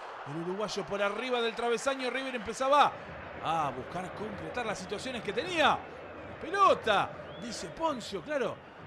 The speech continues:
se demoraban en el alcance de la pelota, por eso también Gallardo se calentaba.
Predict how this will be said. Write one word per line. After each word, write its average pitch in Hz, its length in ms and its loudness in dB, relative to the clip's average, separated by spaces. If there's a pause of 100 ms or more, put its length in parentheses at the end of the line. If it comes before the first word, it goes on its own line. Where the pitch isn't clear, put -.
se 120 120 -10
demoraban 190 680 2 (540)
en 147 580 -8 (600)
el - 140 -10
alcance 208 340 -8
de 147 140 -6
la 151 100 -4
pelota, 170 380 -4
por 147 140 -4
eso 165 100 -6
también 165 280 -6
Gallardo 208 460 0
se 180 140 -4
calentaba. 196 680 6